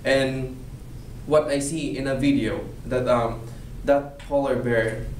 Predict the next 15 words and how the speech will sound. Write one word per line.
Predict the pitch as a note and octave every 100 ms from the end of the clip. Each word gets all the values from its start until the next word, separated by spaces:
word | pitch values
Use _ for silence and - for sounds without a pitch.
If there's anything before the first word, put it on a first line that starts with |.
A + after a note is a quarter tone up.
| -
hybrid | C3 B2 A#2 A2
is, | A2+ A2+
like, | A#2+ A2+ - - - - - -
he's | D3 -
crying. | C#3+ C3+ A#2+ A#2 - - - - - - - - -
He's | C#3
crying, | F#3+ C3 B2 A#2 - -
and | C#3 B2+ A#2+ A#2 -
that | C3+ -
makes | C3 B2
me | C3 B2
really, | B2 C3 A#2+ A#2 - - -
really | C3+ B2+
bad. | A#2+ A2+ A2 - -
And | C3 B2 A#2+